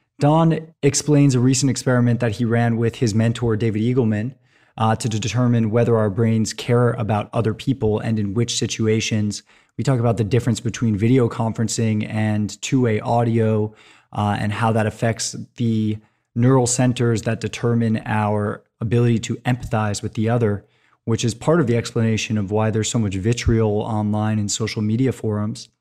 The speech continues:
uh, as those empathy centers are shut off when we're not able to recognize the human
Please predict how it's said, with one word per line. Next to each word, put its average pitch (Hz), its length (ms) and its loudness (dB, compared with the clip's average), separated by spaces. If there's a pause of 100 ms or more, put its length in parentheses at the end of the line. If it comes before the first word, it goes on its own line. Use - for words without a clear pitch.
(440)
uh, 104 320 0
as 110 420 -2
those 117 340 0
empathy 120 360 -2
centers 110 420 -2
are 107 80 -2
shut - 320 -4
off 139 340 0
when 110 280 0
we're 110 360 -2 (380)
not 127 240 0
able 123 240 0
to 113 220 -2
recognize 113 640 -2
the 113 140 -6
human 113 680 0